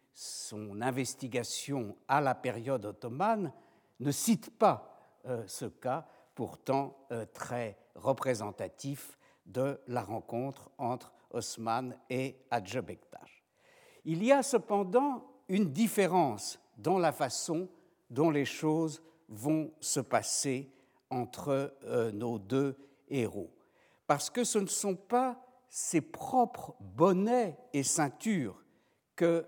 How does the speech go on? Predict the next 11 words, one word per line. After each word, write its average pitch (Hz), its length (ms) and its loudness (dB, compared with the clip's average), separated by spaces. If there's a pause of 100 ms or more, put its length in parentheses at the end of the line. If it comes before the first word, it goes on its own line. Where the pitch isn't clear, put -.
(140)
Hadj 123 340 0
Bektash 135 640 -2
va 107 180 -4
restituer 156 960 0 (360)
à 123 180 2
Osman, 131 680 -4 (400)
mais 165 280 -2
un 151 260 0
autre 254 440 0
bonnet 92 480 -10 (920)
et 240 360 6